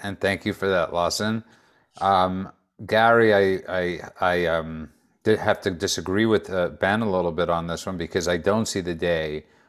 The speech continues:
where Biden or Blinken or Miley or Smiley or, uh, te-, all these people that are running this woke military, this woke government,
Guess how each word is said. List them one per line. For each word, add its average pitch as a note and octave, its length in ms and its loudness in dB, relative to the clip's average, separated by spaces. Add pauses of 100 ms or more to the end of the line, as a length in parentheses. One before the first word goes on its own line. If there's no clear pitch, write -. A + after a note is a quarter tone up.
(120)
where E2 160 -2
Biden F2+ 520 2
or F2 120 -6
Blinken F2+ 800 -4
or E2 160 -6
Miley F2+ 560 -4
or E2+ 140 -4
Smiley F2+ 680 -6
or, D#2+ 320 -4 (460)
uh, C#2+ 180 -6
te-, F2 280 -6
all F#2 640 -2
these G#2 220 -2
people G#2 360 -4
that F#2+ 160 -2
are F#2 80 -2
running F#2 340 -4
this F2 220 -8
woke F#2 400 -4 (180)
military, F#2+ 640 -4
this E2+ 220 -8
woke F2+ 220 -6
government, G2 500 -4